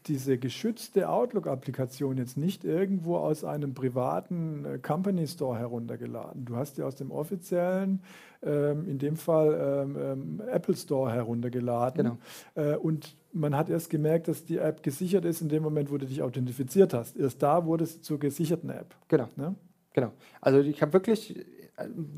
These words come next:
Speaker 2: so wie wenn jemand sagt, er möchte heute, äh, WhatsApp haben,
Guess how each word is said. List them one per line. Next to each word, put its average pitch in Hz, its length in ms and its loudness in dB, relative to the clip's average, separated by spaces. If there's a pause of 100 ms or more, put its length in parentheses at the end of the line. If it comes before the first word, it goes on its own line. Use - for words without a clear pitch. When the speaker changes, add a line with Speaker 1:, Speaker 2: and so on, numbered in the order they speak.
Speaker 2:
so 214 220 4
wie 202 100 0
wenn 190 160 6
jemand 180 600 2
sagt, 170 200 2
er - 120 -2
möchte 151 460 0
heute, 160 400 2 (360)
äh, - 60 -12
WhatsApp 139 720 2
haben, 139 440 2